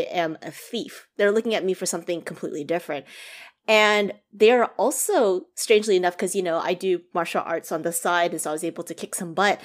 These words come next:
They are also very, very large compared to an average Frenchman in Fr-, in Paris,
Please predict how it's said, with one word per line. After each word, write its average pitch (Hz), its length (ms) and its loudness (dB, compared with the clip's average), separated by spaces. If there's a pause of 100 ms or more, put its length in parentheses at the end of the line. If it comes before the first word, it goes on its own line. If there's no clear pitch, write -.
(460)
They 226 420 8
are 214 220 -2
also 285 400 0 (160)
very, 262 580 2
very 214 560 -2 (220)
large 165 520 -4 (640)
compared 220 400 4
to 220 360 0
an 196 160 0
average 196 440 2
Frenchman 170 720 -4 (180)
in 185 360 -4 (180)
Fr-, - 200 -8
in 185 260 -6
Paris, 170 440 0